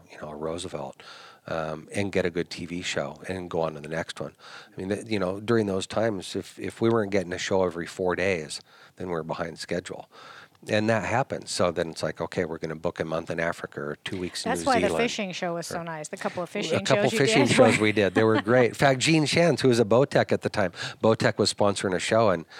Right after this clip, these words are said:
Speaker 1: you know, it's like, holy cow, you know, getting twenty-six bow kills a year is tough. I think I ended up with, like, twenty-three or something. It's like, "We need a couple shows. What do you wanna do, Gene?" And he's like, "Well, let's go to Alaska fishing." Like, "But it's a bow show." "I don't care. Everyone who hunts fishes.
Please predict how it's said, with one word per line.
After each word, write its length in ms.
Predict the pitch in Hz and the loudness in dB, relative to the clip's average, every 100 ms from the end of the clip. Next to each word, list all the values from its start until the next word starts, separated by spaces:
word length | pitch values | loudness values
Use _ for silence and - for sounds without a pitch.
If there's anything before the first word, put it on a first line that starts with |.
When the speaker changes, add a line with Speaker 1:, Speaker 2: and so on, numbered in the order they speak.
| - - - | -16 -18 -8
Speaker 1:
you 80 | 95 | -4
know, 60 | |
it's 120 | 90 - | -4 -4
like, 160 | - | -6
holy 260 | - 147 107 | -4 -2 -2
cow, 360 | - 127 95 - | 0 0 0 -2
you 80 | 95 | -8
know, 100 | 92 | -4
getting 240 | 104 98 | -2 -4
twenty-six 520 | 98 - 117 - 107 104 | -4 -2 -2 -2 -6 -4
bow 200 | 98 113 | -2 -2
kills 320 | - 85 82 | -2 -4 -4
a 60 | |
year 200 | 85 85 | -6 -4
is 120 | 80 - | -6 -4
tough. 340 | - 110 - | -2 -2 -2
I 60 | 104 | -6
think 260 | 101 87 | -8 -2
I 40 | 90 | -2
ended 200 | 87 90 | 0 -4
up 160 | - | -4
with, 100 | - | -6
like, 200 | 80 - | -8 -8
twenty-three 580 | - 107 98 - - 95 | -4 -2 -2 -6 -6 -4
or 120 | 85 | -4
something. 360 | - - - - - - - | -6 -10 -10 -16 -18 -18 -20
It's 120 | - | -6
like, 160 | 92 - | -6 -2
"We 80 | 123 | -2
need 160 | 123 | 0
a 40 | 90 | -2
couple 300 | - - 92 | -6 -6 -6
shows. 340 | - 110 85 | -2 -2 0
What 120 | 98 | -2
do 60 | 101 | 0
you 100 | 104 | 2
wanna 180 | 101 95 | 2 0
do, 220 | 107 95 | -2 -4
Gene?" 280 | - 78 87 | -6 -10 -12
And 120 | 82 | -14
he's 200 | 78 - | -16 -10
like, 120 | 76 - | -10 -6
"Well, 80 | 104 | 0
let's 160 | 151 - | 0 2
go 160 | 220 | 2
to 60 | 220 | 4
Alaska 440 | 202 202 208 - | 4 4 2 -2
fishing." 460 | - 233 - 160 - - - - - | 0 0 0 -2 -4 -12 -20 -20 -16
Like, 140 | - | -4
"But 100 | 139 | 0
it's 140 | 156 160 | 2 2
a 60 | |
bow 240 | 147 180 208 | 2 2 2
show." 180 | - 110 | -4 0
"I 100 | 190 | 4
don't 180 | 285 - | 4 4
care. 360 | - 220 254 - | 4 6 4 0
Everyone 280 | 180 240 226 | 2 4 6
who 80 | 208 | 6
hunts 240 | 202 233 | 4 2
fishes. 460 | - 233 175 180 | 2 2 4 4